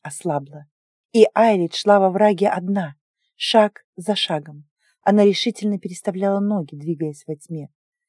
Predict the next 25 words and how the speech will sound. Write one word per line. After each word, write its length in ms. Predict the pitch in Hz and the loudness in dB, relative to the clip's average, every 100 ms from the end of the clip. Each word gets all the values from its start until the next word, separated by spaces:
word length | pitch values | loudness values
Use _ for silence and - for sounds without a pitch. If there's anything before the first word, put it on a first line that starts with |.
| _ | _
Свет 380 | - - 214 147 _ | -10 2 2 2 _
пульсировал 560 | 160 - - 151 143 143 | -16 -12 -10 -10 -12 -18
впереди. 560 | _ 151 147 156 147 _ _ _ _ _ | _ -16 -16 -20 -20 _ _ _ _ _
Почему 340 | - 294 311 | -8 -6 -4
это 160 | 302 262 | -6 -2
казалось 440 | 285 269 269 240 | 2 4 4 2
знакомым? 640 | 240 262 - 208 165 151 - _ _ _ _ - | -2 -4 0 0 0 -8 -16 _ _ _ _ 0
Пульс 240 | 233 190 | 0 0
стал 320 | - 220 196 | 0 0 0
сильнее, 680 | - 208 208 175 147 147 143 _ _ _ - | -4 -8 -6 -6 -8 -14 -20 _ _ _ -2
и 100 | 196 | 0
в 60 | |
нем 320 | 196 233 226 - | 4 4 4 0
она 220 | 175 175 | -6 -6
услышала 680 | 170 - 233 269 - 180 156 _ _ _ | -8 -8 -6 -4 -4 -4 -6 _ _ _
гудение 540 | 190 220 190 208 196 180 | 2 4 4 2 0 -4
чаропесни. 800 | - 185 185 - 143 - 160 147 _ _ _ _ _ _ - | -4 -6 -6 -14 -20 -20 -20 _ _ _ _ _ _ _ -6
Девушка 480 | 175 226 233 - | 2 4 4 -2
пошла 300 | 185 214 220 | -2 0 0
на 120 | 214 208 | 0 -2
свет 360 | - 269 254 | -2 -2 -2
и 100 | - | -6
вскоре 380 | - - 254 233 | -6 0 2 2
увидела 380 | 214 233 220 220 | 2 0 0 -4
чары, 500 | - 196 156 151 | -4 -6 -6 -10